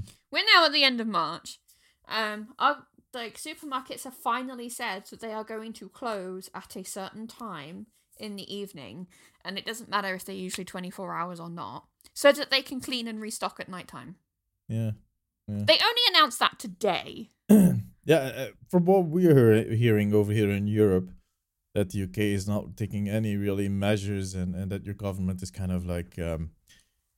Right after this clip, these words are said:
Speaker 2: well, there's two approaches to all this. Let me, like, I talked about it yesterday already on stream, but there's two approaches. Like, what Belgium is doing is trying to kind of isolate people and going to
Speaker 1: Yeah.
Speaker 2: quarantine and make sure that everybody stays home to kind of rule out the, the virus that way, to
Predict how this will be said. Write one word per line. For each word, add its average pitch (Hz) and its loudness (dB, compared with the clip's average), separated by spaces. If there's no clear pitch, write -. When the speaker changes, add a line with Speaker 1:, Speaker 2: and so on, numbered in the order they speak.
Speaker 2:
well, 190 10
there's 175 0
two 214 4
approaches 165 4
to 104 -4
all 87 4
this. 85 -2
Let 104 0
me, 110 -4
like, 104 -6
I 110 -2
talked 120 -4
about 107 0
it 92 -8
yesterday 87 -4
already 82 -6
on 80 -6
stream, 92 -8
but 90 -8
there's 104 -6
two 151 -4
approaches. 123 -4
Like, 98 0
what 104 -2
Belgium 113 2
is 95 -4
doing 101 -2
is 92 -6
trying 95 -2
to 92 -6
kind 98 -4
of 92 -4
isolate 101 -4
people 147 -6
and 95 -4
going 95 -2
to 98 -8
Speaker 1:
Yeah. 90 -8
Speaker 2:
quarantine 98 -4
and 92 -4
make 90 -2
sure 98 -8
that 92 -4
everybody 92 -4
stays 90 -6
home 107 -4
to 113 -8
kind 104 -2
of 101 -4
rule 104 -2
out 90 -2
the, 92 -4
the 90 -6
virus 95 -4
that 92 -2
way, 78 -8
to - -14